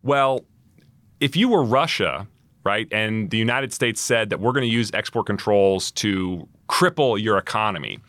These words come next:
or if you're China and the United States is telling you that we're going to use export controls to prevent you from achieving your number one technology modernization goal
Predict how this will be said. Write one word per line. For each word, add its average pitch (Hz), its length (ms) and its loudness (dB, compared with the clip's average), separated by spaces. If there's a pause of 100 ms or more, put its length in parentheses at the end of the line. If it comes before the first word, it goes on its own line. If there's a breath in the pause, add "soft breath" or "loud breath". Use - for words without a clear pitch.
(320 loud breath)
or 127 200 6
if 113 100 -4
you're 175 200 2
China 143 720 -2 (420 loud breath)
and 110 460 0
the 110 120 -4
United 117 320 0
States 120 320 -2
is 101 120 -6
telling 117 400 -4
you 101 300 2
that 98 280 -2
we're 117 240 2
going 127 240 2
to 117 80 0
use 113 640 2
export 110 300 -4
controls 95 500 2
to - 160 -12
prevent 113 460 0
you 107 380 0
from 101 180 -4
achieving 107 460 0
your 101 120 0
number 107 380 0
one 101 480 0
technology 101 560 -2
modernization 92 640 -2
goal 69 300 -10